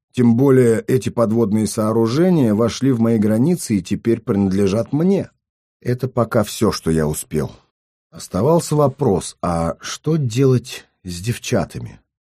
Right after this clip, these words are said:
В принципе, я мог их оставить здесь. С запасами продовольствия прожить они могут долго, однако после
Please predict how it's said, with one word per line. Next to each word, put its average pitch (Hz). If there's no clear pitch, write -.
В -
принципе, 180
я 170
мог 156
их -
оставить 110
здесь. 73
С 76
запасами 143
продовольствия 117
прожить 101
они 85
могут 80
долго, 151
однако 185
после 139